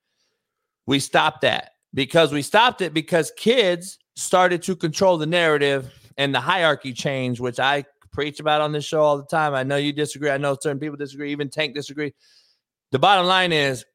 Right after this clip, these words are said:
when kids told you that I'm not dressing out, where when I was in school and I said I wasn't dressing out, they beat our ass with a bat and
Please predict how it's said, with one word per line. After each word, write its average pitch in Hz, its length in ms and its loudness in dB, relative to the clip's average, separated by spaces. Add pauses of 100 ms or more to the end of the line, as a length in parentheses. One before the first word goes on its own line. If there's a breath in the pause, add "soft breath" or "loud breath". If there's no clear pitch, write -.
(320)
when 127 180 2
kids 202 320 2
told 190 300 2
you 180 140 0
that 151 120 2
I'm 165 180 2
not 160 200 0
dressing 156 380 0
out, 139 260 0 (840 soft breath)
where 139 480 4 (160)
when 113 160 -4
I 254 240 4
was 156 200 0
in 123 140 -4
school 135 460 0
and 127 120 -2
I 139 120 0
said 143 180 -2
I 135 80 2
wasn't 131 380 0
dressing 131 340 -2
out, 123 320 0
they 160 180 2 (120)
beat 156 160 4
our 143 160 2
ass 143 240 -4
with 135 100 -6
a 113 60 -10
bat 156 320 0 (1040)
and 131 320 -4